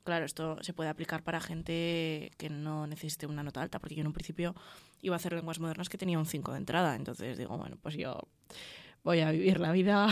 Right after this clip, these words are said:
<laughs> voy a probar", evidentemente. A ver, yo trabajé mucho y, y al final la nota fue para, fue para entrar a, a periodismo, pero creo que también hay que aprender a, a disfrutar y,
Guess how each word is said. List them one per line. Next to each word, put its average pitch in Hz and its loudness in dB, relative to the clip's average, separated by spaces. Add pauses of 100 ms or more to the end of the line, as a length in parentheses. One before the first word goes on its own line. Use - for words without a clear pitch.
(160)
<laughs> 247 10
voy 185 8
a 170 6
probar", 160 2
evidentemente. 160 2
A 135 2
ver, 160 0
yo 139 -2
trabajé 151 0
mucho 160 0 (720)
y, 156 2
y 156 -4
al 156 -2
final 151 -2
la 156 0
nota 160 -2
fue 180 -2
para, 151 0 (360)
fue - -4
para 156 -2
entrar 151 -4
a, 147 -6
a - -10
periodismo, 160 0 (680)
pero 170 6
creo 165 0
que 156 -2
también 165 0
hay 160 -2
que - -6
aprender 165 -4
a, 165 -4 (160)
a 165 2
disfrutar - -4 (160)
y, 143 -2